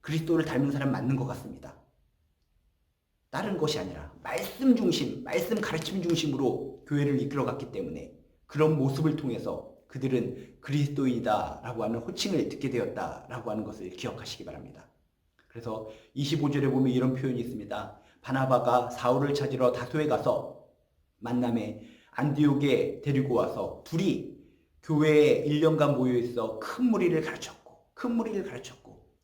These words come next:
바나바 혼자서 가르치는 것이 힘들기 때문에, 어, 사울, 바울, 바울을 데리고 옵니다. 바울을 데리고 와서 바울과 함께 열심히, 열심히 일 년 동안 말씀으로, 말씀으로 양육하고 말씀으로 가르쳤다는 것입니다.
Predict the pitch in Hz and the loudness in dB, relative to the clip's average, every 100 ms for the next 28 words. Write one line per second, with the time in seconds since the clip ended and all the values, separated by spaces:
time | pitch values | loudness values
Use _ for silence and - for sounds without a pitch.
0 | _ - 135 151 147 151 139 131 131 127 | _ -2 4 4 4 2 0 0 -2 -2
1 | 127 139 127 123 - 170 160 135 127 120 | -4 -2 0 0 -2 -4 -4 -4 -2 -2
2 | 120 120 120 - - _ - - _ _ | -2 -4 -6 -14 -20 _ -20 -20 _ _
3 | - 127 139 - - 147 131 - - - | 2 4 6 4 6 6 6 2 -4 -10
4 | - 127 127 131 127 120 117 110 - - | -2 0 2 0 -2 -4 -6 -8 -10 -12
5 | - - 123 127 139 131 123 123 107 110 | -14 -10 -4 -2 0 0 0 0 0 0
6 | 117 - - - - 147 147 151 123 - | -4 -4 -12 -16 -4 0 2 0 -2 -2
7 | 131 - - 196 226 - 233 190 151 - | -2 -2 -6 -6 -4 -2 2 2 2 2
8 | 151 139 143 139 156 - - - - - | 2 4 4 2 0 -2 -4 -14 -20 -12
9 | - 196 - 240 196 143 143 - 156 147 | -6 -4 0 2 2 2 0 -2 0 0
10 | 117 139 135 - 127 127 - - 185 165 | 2 2 0 -4 -6 -4 -4 -4 -4 -4
11 | - - - - 82 87 82 - - - | -4 -6 -10 -12 -14 -12 -12 -14 -16 -20